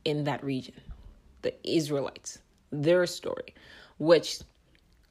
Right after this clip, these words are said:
what you should take from that is then there are beings just like Yahweh.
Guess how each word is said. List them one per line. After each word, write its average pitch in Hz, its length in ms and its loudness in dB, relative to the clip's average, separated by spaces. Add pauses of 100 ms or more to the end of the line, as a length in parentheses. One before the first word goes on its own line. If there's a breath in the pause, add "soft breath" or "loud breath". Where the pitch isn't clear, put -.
(460)
what 156 220 4
you 160 80 0
should 151 200 -6
take 262 240 -4
from 131 180 -4
that 117 260 2
is 123 240 -2
then 123 500 -2
there 135 320 -2
are 127 420 0 (1500 soft breath)
beings 165 460 -2
just 170 300 0
like 185 200 -2
Yahweh. 170 540 4